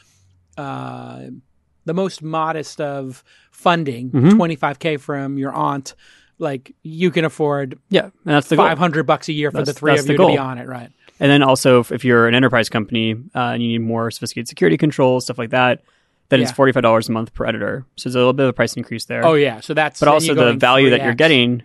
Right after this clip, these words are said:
Speaker 2: is
Speaker 1: Yeah.
Speaker 2: also a lot more as well.
Speaker 1: Got it. And th-, so that's six hundred dollars a seat per year or something like that, five, six hundred,
Speaker 2: Yeah, but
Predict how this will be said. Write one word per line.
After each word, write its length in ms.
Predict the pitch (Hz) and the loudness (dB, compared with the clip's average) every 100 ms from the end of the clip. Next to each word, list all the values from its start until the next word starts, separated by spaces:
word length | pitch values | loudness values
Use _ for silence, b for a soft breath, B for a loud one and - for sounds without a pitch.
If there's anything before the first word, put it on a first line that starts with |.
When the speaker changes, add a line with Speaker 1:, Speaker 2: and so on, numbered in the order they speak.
| - | -6
Speaker 2:
is 160 | 120 | -2
Speaker 1:
Yeah. 60 | 120 | -2
Speaker 2:
also 300 | 117 117 113 | -2 -2 -2
a 20 | |
lot 140 | 117 - | -4 -6
more 240 | - - | -10 -12
as 120 | - | -12
well. 180 | - - | -12 -10
Speaker 1:
Got 240 | 151 127 - | -8 -8 -10
it. 80 | - | -8
And 140 | 156 | -4
th-, 100 | 151 | -2
so 100 | 160 | 2
that's 200 | 165 - | 2 0
six 260 | - 202 - | -4 -6 -4
hundred 220 | 165 143 | -6 -4
dollars 280 | 139 135 127 | -4 -4 -6
a 40 | |
seat 260 | 127 143 135 | -10 -12 -10
per 160 | - 135 | -8 -6
year 280 | 127 127 123 | -6 -6 -8
or 60 | |
something 300 | - 147 131 | -8 -8 -8
like 140 | 120 - | -10 -12
that, 160 | 127 | -8
five, 200 | 147 139 | -4 -4
six 180 | - 135 | -6 -10
hundred, 400 | 143 127 127 120 | -8 -8 -10 -10
Speaker 2:
Yeah, 160 | 196 170 | -6 -6
but 160 | 160 | -6